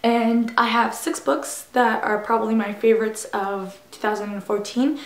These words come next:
These books didn't actually come out in two thousand and fourteen. They just happened to be the books that I read in two thousand and fourteen. Go ahead and get started. This is in no particular order and in no favoritism order or any of that order. It's just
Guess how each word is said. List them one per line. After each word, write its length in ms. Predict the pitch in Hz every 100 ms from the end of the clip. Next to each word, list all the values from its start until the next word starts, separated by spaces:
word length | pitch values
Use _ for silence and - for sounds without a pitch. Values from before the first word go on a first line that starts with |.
| -
These 180 | 233 220
books 260 | - 208 -
didn't 240 | 220 214
actually 320 | 202 202 214
come 220 | 214 220
out 120 | 214 269
in 80 |
two 80 | 277
thousand 320 | 294 294 302
and 80 | 311
fourteen. 480 | 311 302 - 320 370 - - - -
They 100 | 226
just 220 | 220 -
happened 320 | - - - 196
to 80 |
be 100 | 202
the 80 | 190
books 220 | 185 190
that 100 | -
I 140 | 180 185
read 380 | 180 196 196 -
in 180 | -
two 120 | 202 -
thousand 320 | - - -
and 120 | -
fourteen. 640 | - - - 107 - 214 -
Go 160 | 247
ahead 220 | 247 240 247
and 80 |
get 160 | 240 226
started. 560 | - 214 233 330 311 -
This 200 | 214 220
is 120 | 208
in 140 | 220
no 160 | 208 202
particular 500 | 202 226 254 269 285
order 340 | - 247 247
and 240 | 247 226 220
in 180 | 214
no 380 | 208 208 214 226 - - - - - - - - _ _ _ -
favoritism 560 | 254 240 247 226 240
order 260 | 220 220 220
or 160 | 220 208
any 200 | 220 202
of 80 |
that 220 | 196 - -
order. 180 | 180 -
It's 380 | - - - -
just 400 | - - -